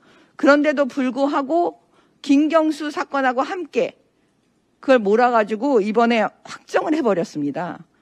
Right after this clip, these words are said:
그러면 김학의 동영상 파기환송심한 그 재판부와 이 원유철 사건을 한 그 재판부는 도대체 이렇게 똑같은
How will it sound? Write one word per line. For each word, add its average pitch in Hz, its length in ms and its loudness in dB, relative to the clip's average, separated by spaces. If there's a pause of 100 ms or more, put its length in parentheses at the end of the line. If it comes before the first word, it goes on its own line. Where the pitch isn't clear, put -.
(340)
그러면 349 380 4
김학의 359 640 2
동영상 302 640 0
파기환송심한 311 1040 -4
그 262 160 -12
재판부와 190 680 -6 (680)
이 294 180 0
원유철 302 680 2
사건을 294 600 -2
한 302 300 -4
그 269 140 -6
재판부는 220 800 -4 (680)
도대체 320 640 2
이렇게 277 340 -2
똑같은 311 800 -4